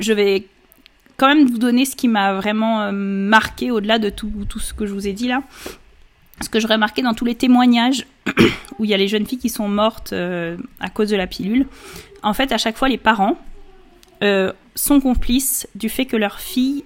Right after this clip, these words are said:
utilisent la pilule et la contraception. Ce sont eux qui ont envoyé à chaque fois leurs enfants, euh,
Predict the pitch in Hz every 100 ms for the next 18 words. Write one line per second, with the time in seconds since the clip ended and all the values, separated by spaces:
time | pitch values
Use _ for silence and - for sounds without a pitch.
0 | - 233 - 240 247 220 202 196 196 190
1 | 240 247 254 208 220 - 220 220 - 180
2 | - - - - - - - - 226 247
3 | - 262 285 453 - - - 233 - 240
4 | 262 - 226 208 202 - 208 - - -
5 | 208 - 202 196 190 196 - 233 269 196
6 | 185 180 180 175 180